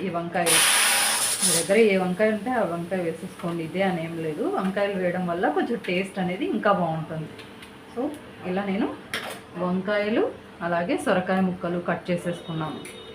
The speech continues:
మీకు చెప్పలేదు కదా, దీనికి ఆనియన్స్ కూడా బాగానే పడతాయి. ఒక రెండు ఆనియన్స్ తీసుకొని కూడా కట్ చేసేసుకున్నాం. ఇవి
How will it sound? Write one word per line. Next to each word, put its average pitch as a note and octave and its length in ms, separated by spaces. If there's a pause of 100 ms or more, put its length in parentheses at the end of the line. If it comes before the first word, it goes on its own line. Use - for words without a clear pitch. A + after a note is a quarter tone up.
(760)
మీకు G3 220
చెప్పలేదు F#3+ 460
కదా, G#3 180 (240)
దీనికి F#3+ 320 (220)
ఆనియన్స్ G#3 420
కూడా A#3 240
బాగానే F3+ 320
పడతాయి. G3 400
ఒక - 160
రెండు F3 240
ఆనియన్స్ F#3+ 340 (140)
తీసుకొని E3+ 480
కూడా A3 220
కట్ - 200
చేసేసుకున్నాం. D#3+ 600 (1400)
ఇవి B3+ 140